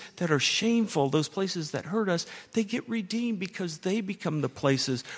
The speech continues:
where we see and awaken to God. Not even our pain, not even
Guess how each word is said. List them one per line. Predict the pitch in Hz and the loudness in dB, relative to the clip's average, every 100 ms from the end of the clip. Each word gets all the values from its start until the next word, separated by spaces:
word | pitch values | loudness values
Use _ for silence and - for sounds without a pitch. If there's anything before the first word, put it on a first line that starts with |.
| - | -8
where | 139 131 | -2 -2
we | 113 113 | -2 -2
see | - - - 175 156 120 110 - - | 2 2 2 2 2 2 0 -4 -6
and | 143 131 | 0 0
awaken | 117 117 113 - 107 101 - - | 2 2 2 0 -2 -2 -8 -6
to | 123 | -4
God. | 110 78 78 67 69 - - - - | -2 -2 -2 -4 -6 -10 -20 -18 -4
Not | 135 143 - - | 0 2 0 -2
even | 175 165 160 - | -2 0 0 0
our | 127 113 | -4 -4
pain, | - 123 123 107 95 90 73 - _ _ _ _ _ _ - | -6 -6 -4 -2 -2 -2 -6 -12 _ _ _ _ _ _ -4
not | 165 190 | 0 0
even | 196 185 | 0 0